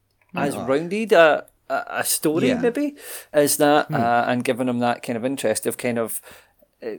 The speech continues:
Speaker 1: kind of went, like you said, with, uh, especially in this film, like, what's happened is they've gone rogue, uh, as it were, so he's kind of gone
Speaker 2: Yeah.
Speaker 1: part of that. Um,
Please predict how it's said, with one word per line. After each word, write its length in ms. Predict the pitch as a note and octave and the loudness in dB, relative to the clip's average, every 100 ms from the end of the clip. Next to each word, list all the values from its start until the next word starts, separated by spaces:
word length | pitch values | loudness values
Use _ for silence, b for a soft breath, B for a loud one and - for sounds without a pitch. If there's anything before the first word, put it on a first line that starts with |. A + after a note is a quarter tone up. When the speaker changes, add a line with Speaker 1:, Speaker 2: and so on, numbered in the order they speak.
| - - | -12 -2
Speaker 1:
kind 200 | B2+ A2+ | 2 2
of 80 | A2+ | 2
went, 180 | A2 | 2
like 160 | G#2+ G#2 | 0 -2
you 60 | - | 0
said, 260 | A2 G2+ | 0 0
with, 240 | G#2 - - | -2 -4 -8
uh, 100 | G2 G2 | -6 -6
especially 420 | G2 - A2+ G#2 | -4 0 0 0
in 60 | G2+ | -2
this 140 | G#2 | -4
film, 240 | G#2 F#2+ F#2+ | -4 -4 -2
like, 260 | G2+ - - | -4 -6 0
what's 300 | A#2 G2+ - | 2 4 2
happened 360 | G#2+ G2 G2+ G2 | 2 0 -2 -2
is 220 | G2 - | -2 -4
they've 340 | G#2 F#2+ - | -2 -4 -2
gone 260 | G#2+ G2+ F#2+ | 0 0 2
rogue, 420 | A2 G2+ F#2+ - - B B B B - | 2 4 0 -6 -16 B B B B -8
uh, 280 | A2 G#2+ G2+ | -4 0 0
as 140 | A#2 C3 | -2 -2
it 100 | G#2+ | 0
were, 220 | G#2+ G2 | 0 0
so 140 | - | -4
he's 100 | G2+ | -4
kind 200 | - G#2+ | -4 -4
of 80 | G#2 | 0
gone 60 | D3 | 2
Speaker 2:
Yeah. 80 | A2+ | 2
Speaker 1:
part 240 | - A2 - | 2 0 2
of 100 | G2 | 0
that. 320 | G#2+ F#2+ - | 0 0 -4
Um, 520 | G#2+ G2+ G#2 G#2 G2+ | -6 -2 -2 -4 -10